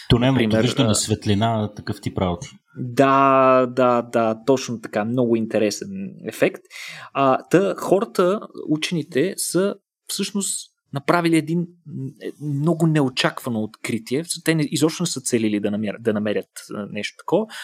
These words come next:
Speaker 2: По-скоро са се опитвали да разберат как точно работи кетамина. И всъщност те са работили с много интересен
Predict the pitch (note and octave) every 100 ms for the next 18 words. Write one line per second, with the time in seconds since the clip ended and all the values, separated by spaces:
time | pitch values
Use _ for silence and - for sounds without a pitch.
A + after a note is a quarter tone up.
0 | - G#3+ G3 G3+ F#3+ E3+ D#3+ D#3 F#3+ D#3+
1 | D3+ C#3 D3+ F3 - D#3+ - D#3 - C3
2 | B2 A#2+ - - - F#3+ F3 - - -
3 | - - - A3+ A#3 G#3+ - G3+ - D#3
4 | B2+ E3+ G#3+ F#3+ F3+ F#3+ F3+ D#3 D3+ F#3
5 | F#3 C#3+